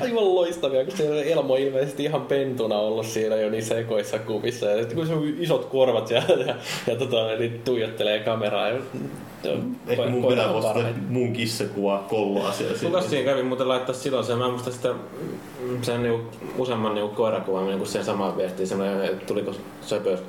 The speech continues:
Speaker 3: niinku tonne määrää ylitetty.
Speaker 2: Mitenkäs tuosta
Speaker 3: Tällaista.
Speaker 2: pöydästä sanottiin?
Speaker 3: <laughs> Mua rupee jännittää, kun mä katson tuon silmiin.
Speaker 2: Uppoat mun silmiin
Speaker 3: Joo.
Speaker 2: sillä lailla.
Speaker 3: Sulla on niin, sulla on
Speaker 2: Yrität morsettaa, että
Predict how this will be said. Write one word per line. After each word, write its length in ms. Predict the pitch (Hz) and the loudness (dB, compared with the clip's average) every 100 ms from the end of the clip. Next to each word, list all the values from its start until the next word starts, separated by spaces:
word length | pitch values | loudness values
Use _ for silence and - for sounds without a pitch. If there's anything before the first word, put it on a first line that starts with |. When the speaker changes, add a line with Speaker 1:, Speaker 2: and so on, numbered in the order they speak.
| - - - | -12 -14 -6
Speaker 3:
niinku 200 | 95 90 | -4 -2
tonne 240 | 92 98 95 - - - - - - - - - | -2 -2 -2 -4 -8 -16 0 0 0 -8 -6 -4
määrää 300 | 104 98 98 | 0 2 2
ylitetty. 540 | 101 101 95 95 - 90 | 2 0 -2 -4 -2 -2
Speaker 2:
Mitenkäs 360 | 185 190 147 | 2 2 2
tuosta 200 | - 147 | 0 0
Speaker 3:
Tällaista. 220 | 143 156 | 2 4
Speaker 2:
pöydästä 340 | 147 113 110 110 | 4 2 0 0
sanottiin? 580 | 107 104 98 - - 120 117 - - - - - - 160 185 | 0 0 -2 -4 -6 -6 -6 -10 -14 -14 -14 -14 -4 -2 0
Speaker 3:
<laughs> 800 | 202 226 233 240 302 - - - | 0 6 6 6 0 -2 -14 -6
Mua 100 | 160 | 0
rupee 280 | 143 127 135 | 2 4 4
jännittää, 380 | 139 127 110 107 | 4 2 0 -2
kun 120 | 117 | 0
mä 60 | 107 | 0
katson 200 | 110 110 | 0 0
tuon 120 | 107 | 0
silmiin. 460 | 110 110 98 - - - 156 381 - 381 - - 370 - 370 - - 381 - - - 135 - - 117 - 254 | 0 0 2 0 0 2 2 0 -4 -4 -2 -2 -2 -4 -6 -6 -4 -4 -4 -4 -4 -4 -4 -6 -8 -8 -4
Speaker 2:
Uppoat 480 | 160 156 180 107 98 | -2 -2 -2 -2 -2
mun 180 | 117 113 | -4 -2
silmiin 320 | 123 117 117 | 0 0 0
Speaker 3:
Joo. 120 | 113 120 | 0 0
Speaker 2:
sillä 200 | 117 107 | 0 -2
lailla. 220 | 110 - - 214 160 | -2 -4 -4 -2 0
Speaker 3:
Sulla 200 | 135 117 | 0 0
on 100 | 123 | 0
niin, 220 | 117 107 120 | 0 0 0
sulla 160 | 123 | 0
on 140 | 120 - | 0 0
Speaker 2:
Yrität 300 | 156 151 151 | 2 2 4
morsettaa, 680 | 165 151 143 127 - 117 | 6 6 6 2 0 0
että 240 | 107 110 | 0 0